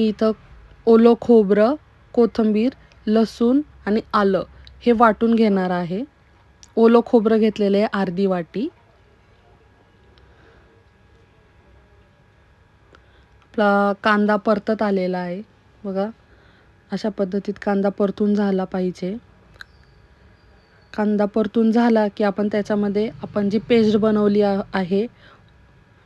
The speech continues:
आपण ओलं खोबरं, कोथिंबीर,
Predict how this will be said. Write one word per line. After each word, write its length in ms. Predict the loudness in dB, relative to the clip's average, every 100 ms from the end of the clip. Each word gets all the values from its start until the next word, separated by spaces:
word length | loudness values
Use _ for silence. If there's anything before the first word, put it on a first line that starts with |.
| _ _ -14
आपण 420 | -4 -2 0 -4 -8 _ _ 0
ओलं 300 | 2 2 0
खोबरं, 500 | 0 0 2 2 0 -4 _ _ _ _ _ _ -4
कोथिंबीर, 640 | -2 0 0 0 0